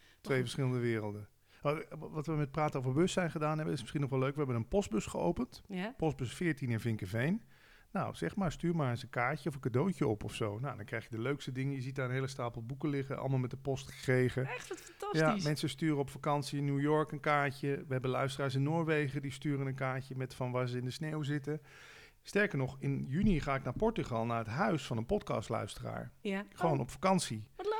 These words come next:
Speaker 1: leuk.
Speaker 2: Die stuurde ook van, "Ja, ik, ik luister nu al jaren naar jullie. Als jullie een keer, eh, met z'n tweeën op vakantie willen, jij en Paul, hè?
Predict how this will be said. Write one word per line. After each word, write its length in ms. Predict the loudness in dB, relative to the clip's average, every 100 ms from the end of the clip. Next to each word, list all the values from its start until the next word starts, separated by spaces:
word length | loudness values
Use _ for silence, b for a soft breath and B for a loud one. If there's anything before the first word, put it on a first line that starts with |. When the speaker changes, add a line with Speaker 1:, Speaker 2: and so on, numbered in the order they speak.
| 0
Speaker 1:
leuk. 180 | -2 -2
Speaker 2:
Die 100 | -2
stuurde 260 | 0 2
ook 140 | 2 2
van, 140 | 2
"Ja, 60 | 2
ik, 120 | 0
ik 180 | -6 -2
luister 300 | -2 0 0
nu 80 | 0
al 80 |
jaren 380 | 0 0 0 2
naar 80 | 2
jullie. 320 | 2 2 0 -2
Als 160 | -2
jullie 160 | -2 -2
een 60 | -2
keer, 360 | 0 0 0
eh, 60 | -2
met 140 | -2
z'n 80 | -2
tweeën 160 | 0 0
op 80 |
vakantie 420 | -2 -2 -2 0 0
willen, 160 | 2
jij 200 | 2 0
en 100 | 0
Paul, 360 | 2 2 4 2
hè? 160 | -2